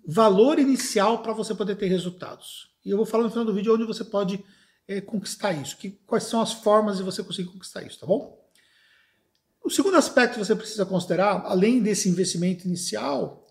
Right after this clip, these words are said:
é o tempo que você vai levar pra poder atingir o seu ponto de equilíbrio, o tempo que você vai levar pra o seu negócio gerar um processo de tração de clientes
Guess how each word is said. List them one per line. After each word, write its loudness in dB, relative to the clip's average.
é 0
o 0
tempo 0
que -6
você -4
vai 0
levar 0
pra 0
poder 2
atingir 0
o -4
seu -4
ponto -6
de -6
equilíbrio, -6
o -8
tempo -2
que -12
você -2
vai 0
levar -2
pra 2
o 0
seu 0
negócio 2
gerar 2
um -6
processo -2
de -4
tração -4
de -6
clientes -4